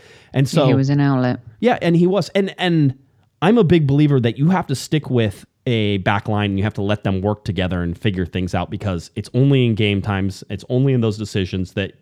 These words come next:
Speaker 1: they can be linked together and understand each other and, and know all those things. Um, but, you know, I think Jalen Neal has a real chance to be a starter on this team for the rest of the year if he puts in,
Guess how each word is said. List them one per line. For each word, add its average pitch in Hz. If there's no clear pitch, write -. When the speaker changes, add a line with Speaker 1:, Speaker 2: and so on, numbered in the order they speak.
Speaker 1:
they 107
can 98
be 117
linked 127
together 107
and 95
understand 98
each 92
other 90
and, 87
and 92
know 104
all 82
those 67
things. 76
Um, 107
but, 139
you 165
know, 170
I 170
think 240
Jalen 196
Neal 208
has 190
a 170
real 180
chance 208
to 226
be 160
a 220
starter 202
on 143
this 165
team 190
for 185
the 180
rest 196
of 190
the 196
year 247
if 156
he 170
puts 175
in, 202